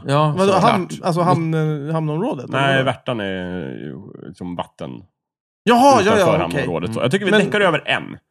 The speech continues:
Speaker 1: Ja.
Speaker 3: Bygger bostäder.
Speaker 2: Nej, men du skulle ju kunna ha Riddarfjärds, alltså fyll i hela Riddarfjärden.
Speaker 1: Ja.
Speaker 3: Kan vi få Mälarfritt i hela Stockholm? Då vore det väl skönt.
Speaker 1: Ja, perfekt.
Speaker 3: Ja.
Speaker 2: Mm. Nej.
Speaker 1: Alltså,
Speaker 2: Jag
Speaker 1: Stock-,
Speaker 2: är, jag är, nej, jag håller inte med.
Speaker 1: Stockholm
Speaker 2: Stockholm
Speaker 1: är ju
Speaker 2: är, Stockholm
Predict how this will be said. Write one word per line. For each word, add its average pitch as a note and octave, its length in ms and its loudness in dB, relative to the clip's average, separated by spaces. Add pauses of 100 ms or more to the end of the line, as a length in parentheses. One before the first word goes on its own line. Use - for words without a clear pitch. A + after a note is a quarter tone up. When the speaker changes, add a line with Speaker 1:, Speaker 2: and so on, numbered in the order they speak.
Speaker 1:
Ja. - 240 -2 (100)
Speaker 3:
Bygger C#3+ 280 4
bostäder. A#2 840 0 (760)
Speaker 2:
Nej, G3+ 100 0
men G#3+ 80 2
du A3 100 0
skulle A3 260 -2
ju A3 100 -2
kunna G#3+ 280 -2
ha G#3 140 0
Riddarfjärds, F#3 1000 -2 (140)
alltså F3 200 -4
fyll A3+ 260 -4
i C#4 180 0
hela F3 240 4
Riddarfjärden. E3 640 0 (120)
Speaker 1:
Ja. F3+ 240 -2
Speaker 3:
Kan D3+ 100 0
vi F3+ 60 2
få A#3+ 140 2
Mälarfritt C#3 800 0
i - 20 -10
hela E2+ 180 -8
Stockholm? G#2 440 -6
Då G#2+ 60 -2
vore F#2+ 180 -4
det E2+ 40 -6
väl E2+ 100 -12
skönt. - 340 -12
Speaker 1:
Ja, F3 340 -2
perfekt. D#3+ 340 -4
Speaker 3:
Ja. C3 240 -2
Speaker 2:
Mm. B2+ 300 -8
Nej. D#3 300 2 (260)
Speaker 1:
Alltså, C#3+ 160 0
Speaker 2:
Jag E3+ 40 4 (120)
Speaker 1:
Stock-, A3 240 4
Speaker 2:
är, A3 40 2
jag A3 280 4
är, G#3 60 4
nej, F#3 200 0
jag F3 80 0
håller E3+ 120 -4
inte D#3+ 120 -10
med. D#3 80 -2
Speaker 1:
Stockholm F#3+ 300 2
Speaker 2:
Stockholm - 20 6
Speaker 1:
är - 40 6
ju G3 60 6
Speaker 2:
är, F3 120 6
Stockholm D3 140 4